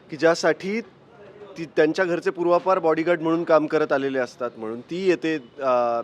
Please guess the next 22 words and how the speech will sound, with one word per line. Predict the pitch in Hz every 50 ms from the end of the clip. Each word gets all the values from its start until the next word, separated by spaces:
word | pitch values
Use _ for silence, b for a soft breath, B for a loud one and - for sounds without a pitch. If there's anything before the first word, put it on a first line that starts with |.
| 107 - -
तिथे | 131 - 139 131
इंटरव्ह्यू | 127 131 - 156 151 160 156
द्यायला, | 135 131 120 110 110 107
ऑडिशन | 104 107 110 120 120 - - 123 120
द्यायला | 117 113 110 107
म्हणणार | 104 110 101 101 104 104 -
होतो, | 98 - - - - - - -
<laughs> | 285 - - 262
इंटरव्ह्यू | 180 160 - 196 190 175 170 170
द्यायला. | 160 156 147 147 151 156 156 151
आणि, | 147 143 147 151 156 151
अ, | 147 139 139 139 139 139
ते | 175 170
म्हणतात, | 175 175 190 180
"हां, | 180 196 202
ठीक | 202 - -
आहे, | 208
ठीक | 196 196
आहे, | 180 180
याला | 170 175
करून | 170 - 175 165 170 170
टाक." | 160 - 107